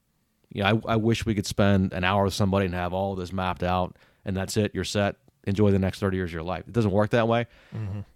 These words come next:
Speaker 1: Most people, to do this thoroughly, it's gonna take probably, you know,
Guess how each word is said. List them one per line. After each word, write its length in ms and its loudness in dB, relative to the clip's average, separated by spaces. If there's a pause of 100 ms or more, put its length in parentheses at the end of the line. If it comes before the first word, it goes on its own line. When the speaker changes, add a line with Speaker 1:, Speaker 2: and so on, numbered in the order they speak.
Speaker 1:
Most 360 6
people, 580 2
to 100 -6
do 160 2
this 200 0
thoroughly, 540 0 (760)
it's 180 -8
gonna 160 0
take 280 0
probably, 720 2
you 100 -12
know, 140 -6